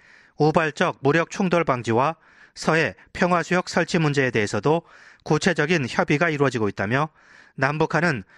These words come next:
군 당국 간 신뢰 구축을 넘어 사실상 초보적인 수준의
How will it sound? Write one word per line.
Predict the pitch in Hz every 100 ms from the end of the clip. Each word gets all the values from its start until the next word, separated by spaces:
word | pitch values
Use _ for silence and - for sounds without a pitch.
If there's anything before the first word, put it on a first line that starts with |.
| _
군 | - 185
당국 | 170 147 139
간 | - 160 123 104
신뢰 | - 175 160
구축을 | 165 135 143 123
넘어 | 104 117 151 - - -
사실상 | - 156 151 123 160 110 - - _
초보적인 | - 175 180 165 160 151
수준의 | 147 120 117 160